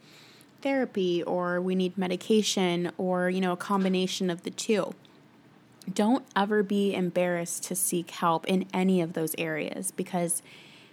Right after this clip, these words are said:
once you get those things aligned and you realize what your combination is to solve the problem,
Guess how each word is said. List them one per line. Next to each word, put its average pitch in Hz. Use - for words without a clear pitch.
once 196
you 214
get 190
those 180
things 180
aligned 180
and 190
you 180
realize 170
what 180
your 175
combination 180
is 175
to -
solve 165
the 175
problem, 208